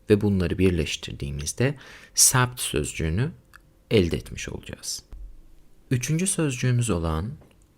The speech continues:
besat sözcüğünü yazmamız için b, s, elif ve t'ye ihtiyaç duyacağız. Burada besatın b'sini vermemiz için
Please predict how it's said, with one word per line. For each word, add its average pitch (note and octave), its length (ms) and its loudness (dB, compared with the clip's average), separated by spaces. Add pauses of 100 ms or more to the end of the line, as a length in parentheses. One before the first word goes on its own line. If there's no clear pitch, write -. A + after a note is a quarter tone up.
(140)
besat B2 480 4
sözcüğünü D2+ 520 -4
yazmamız D#2 580 -6
için D#3 380 -6 (580)
b, E2 340 0 (260)
s, D#2+ 480 -2 (480)
elif C3+ 440 0 (240)
ve C#3 120 0
t'ye F#2+ 460 2
ihtiyaç - 440 -10
duyacağız. - 540 -10 (760)
Burada C#3 480 2 (840)
besatın A2+ 720 2 (300)
b'sini A2+ 420 4
vermemiz A1 460 -4
için - 340 -4